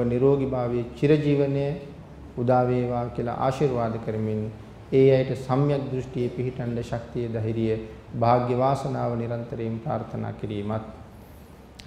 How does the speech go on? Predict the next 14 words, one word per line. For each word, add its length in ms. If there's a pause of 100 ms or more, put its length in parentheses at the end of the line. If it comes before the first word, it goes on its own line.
(320)
පින්කම 400
සිදු 260
කරවන 400
මේ 200
දෙදෙනා 340
ඇතුළු 340
සියලු 280
දෙනාට 360
නිර්වාණ 480
අවබෝධය 520
සඳහා 560 (560)
සද්ධර්ම 540
අවබෝධය 540
සඳහාම 520